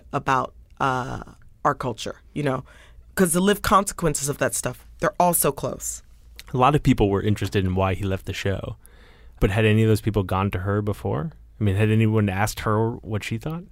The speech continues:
Speaker 1: I don't know. I guess one thing that I should say is that my mother was a professor,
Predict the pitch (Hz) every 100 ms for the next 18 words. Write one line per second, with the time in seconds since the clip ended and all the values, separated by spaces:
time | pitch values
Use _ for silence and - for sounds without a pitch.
0 | - 190 202 196 220 170 - - - -
1 | - - - - _ - _ - - 202
2 | 214 202 202 220 202 170 156 151 147 -
3 | 147 143 147 - - 160 156 147 147 135
4 | - - - - - - - - 147 143
5 | - 131 135 - 131 - 85 -